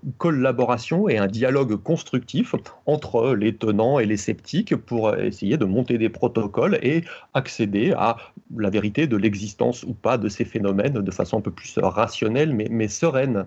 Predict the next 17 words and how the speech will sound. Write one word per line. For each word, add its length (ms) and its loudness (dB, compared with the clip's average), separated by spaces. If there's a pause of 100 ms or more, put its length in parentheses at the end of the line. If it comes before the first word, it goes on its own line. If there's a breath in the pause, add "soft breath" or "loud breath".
(140)
et 160 -2
conviviale. 760 0 (400 loud breath)
Et 180 4
quand 220 2
on 60 4
monte 280 0
des 120 2
protocoles, 560 0
nous, 260 0
on, 520 0
on, 60 -4 (180 loud breath)
on 100 0
ne 60 0
va 120 0
jamais 220 -2
aller 180 -2
chercher, 500 -4